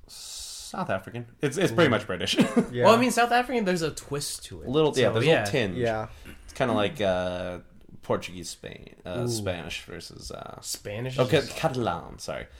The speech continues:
Speaker 3: Mm-hmm.
Speaker 2: Catalan.
Speaker 3: Catalan, yeah.
Speaker 2: Catalonia.
Speaker 3: Yes.
Speaker 2: Uh, anyway, uh, Terry, what's yours?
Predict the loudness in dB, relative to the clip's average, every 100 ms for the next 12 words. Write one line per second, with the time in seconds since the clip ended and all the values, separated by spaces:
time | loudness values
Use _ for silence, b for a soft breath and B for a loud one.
0 | -12 -10 -10 -12 -8 -6 -6 -6 -8 -10
1 | -16 -12 -8 -6 -6 -6 -8 -14 -20 -14
2 | -14 -14 b b b -4 4 6 4 0
3 | -8 -10 -6 0 4 4 4 6 6 4
4 | 4 2 2 -2 -2 -4 -4 -4 -6